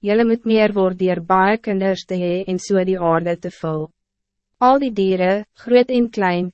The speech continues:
asook al die voëls en visse sal vir julle bang wees. Ek stel hulle tot julle beskikking.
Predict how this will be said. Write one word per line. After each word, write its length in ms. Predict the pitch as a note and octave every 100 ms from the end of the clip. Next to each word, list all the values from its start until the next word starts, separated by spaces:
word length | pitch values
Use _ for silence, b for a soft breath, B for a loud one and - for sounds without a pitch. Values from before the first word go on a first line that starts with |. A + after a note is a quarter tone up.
| _
asook 320 | - G3+ F#3+ -
al 140 | G3 A3
die 100 | G#3+
voëls 400 | - G3+ F#3 F#3+
en 140 | F#3+
visse 380 | - A3 - A3+
sal 220 | A3 G3+ G3+
vir 160 | F#3+ F#3
julle 180 | F#3 F3+
bang 220 | E3+ D#3+ D#3
wees. 320 | D#3 D#3+ E3 - - _ _ _ _ _ _ -
Ek 100 | B3 -
stel 240 | D4+ A#3+
hulle 160 | G3 F3+
tot 180 | - G3
julle 220 | F#3+ F#3
beskikking. 640 | F#3+ F#3+ - E3+ F3 F3+